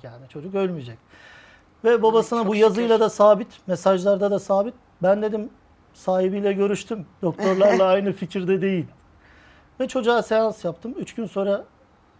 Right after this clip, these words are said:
Speaker 1: katı gıdalar yemeye başladı. Bu bağlı olan çocuk. Dört beş gün sonra yoğun bakımdan çıktı. Bugün parkta oynuyor.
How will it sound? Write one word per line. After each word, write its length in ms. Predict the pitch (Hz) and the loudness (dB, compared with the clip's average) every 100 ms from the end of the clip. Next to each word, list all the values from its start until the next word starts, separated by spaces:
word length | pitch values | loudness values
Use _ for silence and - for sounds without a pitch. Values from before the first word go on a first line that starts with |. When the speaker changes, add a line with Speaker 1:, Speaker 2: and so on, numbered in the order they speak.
| _ _ _ _ _ | _ _ _ _ _
Speaker 1:
katı 220 | 185 - | -10 -6
gıdalar 400 | 170 196 190 190 | -2 0 2 2
yemeye 320 | 190 170 156 | 2 0 -2
başladı. 360 | 143 131 151 156 | -4 -8 -12 -10
Bu 140 | 160 147 | -8 -4
bağlı 300 | 151 160 165 | 0 0 0
olan 280 | 156 131 | -2 -6
çocuk. 280 | 123 131 165 - _ _ - _ - | -10 -16 -16 -20 _ _ -20 _ -4
Dört 240 | 220 294 | -4 -2
beş 160 | 220 - | -4 -4
gün 100 | 196 | -10
sonra 220 | 180 185 | -6 -4
yoğun 280 | 185 190 190 | -4 -4 -4
bakımdan 460 | 175 170 175 175 | -6 -8 -10 -10
çıktı. 280 | 165 - 214 | -12 -14 -12
Bugün 260 | 180 165 175 | -10 -10 -12
parkta 480 | - 170 131 - 233 | -10 -10 -10 -12 -10
oynuyor. 460 | 247 170 160 147 | -8 -8 -8 -12